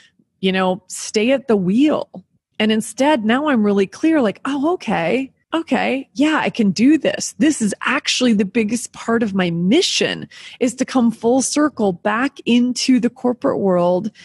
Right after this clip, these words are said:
and help companies, not just individual executives, but help companies make this massive change and this massive shift in the way that we live and the way that we work and the way that we're showing up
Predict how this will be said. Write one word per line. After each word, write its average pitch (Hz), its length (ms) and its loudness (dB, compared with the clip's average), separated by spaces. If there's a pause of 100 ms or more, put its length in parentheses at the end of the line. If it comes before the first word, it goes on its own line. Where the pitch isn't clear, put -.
(220)
and 226 100 2
help 220 380 -2
companies, - 920 -4
not 269 200 0
just - 240 -14
individual 208 560 2
executives, 180 800 -2 (380)
but 233 100 0
help 220 320 -2
companies 214 880 -2
make 214 360 0
this 196 260 -2
massive 226 1080 0 (600)
change - 760 -2 (220)
and 214 140 2
this 214 140 -2
massive 226 500 2
shift - 500 -2
in 190 100 0
the 175 80 0
way 185 160 0
that 190 140 -2
we 208 120 0
live 185 420 0
and 185 120 2
the 180 80 2
way 180 180 2
that - 140 -4
we 180 120 2
work 180 440 -2
and 185 120 0
the 180 60 2
way 175 140 2
that 165 180 -4
we're 165 80 -4
showing 175 540 0
up 180 280 -4